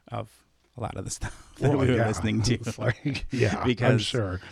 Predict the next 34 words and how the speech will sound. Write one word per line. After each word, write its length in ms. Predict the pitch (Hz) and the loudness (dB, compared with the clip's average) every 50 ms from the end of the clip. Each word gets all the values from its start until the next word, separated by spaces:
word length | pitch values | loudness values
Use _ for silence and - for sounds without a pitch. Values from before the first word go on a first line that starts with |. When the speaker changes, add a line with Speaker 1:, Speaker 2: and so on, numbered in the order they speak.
| - 113 | -4 0
Speaker 1:
by 140 | 131 131 | 2 2
the 80 | 123 127 | 2 2
time 240 | - 127 120 117 113 | 2 2 2 2 2
my 160 | 110 107 107 | 0 0 0
oldest 360 | 104 107 110 104 101 - - | 0 -2 -4 -6 -6 -8 -8
brother 280 | - 107 107 104 104 101 | -6 -4 -4 -2 -4 -4
started 320 | - - 107 107 104 104 | -6 -6 -6 -6 -8 -6
driving, 400 | 104 113 107 110 110 104 104 104 | -4 -2 0 0 0 -2 -2 -4
we 100 | 104 104 | -4 -4
were 80 | 101 101 | -4 -6
listening 360 | 101 104 - - 110 104 104 | -6 -8 -8 -8 -10 -10 -8
to 200 | 104 98 95 - | -8 -10 -10 -10
eight 120 | 104 101 | -10 -10
tracks 340 | - - - 104 104 - - | -10 -10 -10 -10 -10 -10 -8
in 80 | 104 101 | -8 -8
the 60 | 101 | -8
car, 400 | - - 107 104 101 101 101 101 | -6 -6 -4 -4 -2 -2 -4 -4
and 180 | 101 98 98 98 | -6 -6 -4 -2
Speaker 2:
Oh, 260 | 55 52 - - - - | -2 -2 -2 -2 -2 -2
Speaker 1:
she 60 | 87 95 | 0 2
had 80 | 107 101 | 2 2
Speaker 2:
yeah. 160 | 87 87 85 | 2 0 -4
Speaker 1:
no 100 | 85 - 50 | -6 -6 -10
idea. 320 | - - - - - - _ - - - - - _ - | -12 -14 -14 -16 -18 -18 _ -20 -20 -20 -20 -12 _ 2
But, 220 | 135 131 127 - | 2 2 2 2
um, 420 | - 131 123 117 113 110 104 98 - - _ _ _ _ _ - - | 0 0 2 2 0 -2 -4 -6 -10 -14 _ _ _ _ _ -18 -14
that 340 | - 117 117 113 110 101 - _ _ _ _ - | -8 -6 -4 -4 -4 -6 -8 _ _ _ _ -12
all 280 | 113 107 107 107 104 - - | -10 -10 -8 -10 -10 -8 -8
notwithstanding, 920 | 120 107 - - 113 113 - - - - 139 147 147 135 117 113 107 107 - _ _ _ - - - - _ _ _ _ _ _ _ _ | -8 -6 -6 -8 -10 -10 -10 -8 -2 0 2 4 4 2 2 0 -2 -4 -6 _ _ _ -20 -20 -20 -20 _ _ _ _ _ _ _ _
um, 480 | - 131 123 113 110 110 104 104 101 - - _ _ _ _ _ _ _ - - _ _ _ _ | -8 -4 -4 -2 -2 -2 -2 -4 -6 -8 -12 _ _ _ _ _ _ _ -20 -20 _ _ _ _
those, 560 | - 131 135 131 127 - - - - - - - - | -6 -2 -2 0 0 -2 -2 -4 -4 -6 -8 -10 -6
those 260 | 135 123 127 120 117 | -4 -2 -2 0 -2
seventies 680 | - - - - 147 151 147 160 143 131 123 113 113 117 | -2 -2 -2 -2 -2 0 0 0 0 0 0 -2 -4 -6
years 560 | 107 104 110 110 110 110 104 104 104 - - | -6 -6 -6 -6 -4 -6 -6 -6 -8 -8 -10